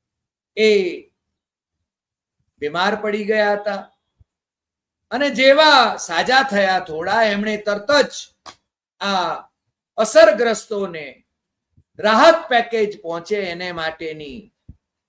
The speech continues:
જે કંઈ ગોઠવણ કરવાની હોય એના આદેશો તો આપ્યા, પણ એ આદેશો કેટલા અમલમાં આવ્યા એની વાત, એની તપાસ કરવા માટે આજે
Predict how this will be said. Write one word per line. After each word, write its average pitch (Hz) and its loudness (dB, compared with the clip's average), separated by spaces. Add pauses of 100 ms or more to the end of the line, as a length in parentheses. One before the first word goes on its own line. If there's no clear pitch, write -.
(1040)
જે 220 4
કંઈ 254 -2
ગોઠવણ 185 -4
કરવાની 175 -6
હોય 190 -2
એના 180 -6
આદેશો 202 0
તો 202 -8
આપ્યા, 180 -4
પણ 185 -10
એ 175 -6
આદેશો 180 -6
કેટલા 175 -4 (500)
અમલમાં 294 6
આવ્યા 196 2
એની 196 -4
વાત, 175 -2 (1600)
એની 240 0
તપાસ 180 -4 (1120)
કરવા 208 4
માટે 170 -6
આજે 156 -4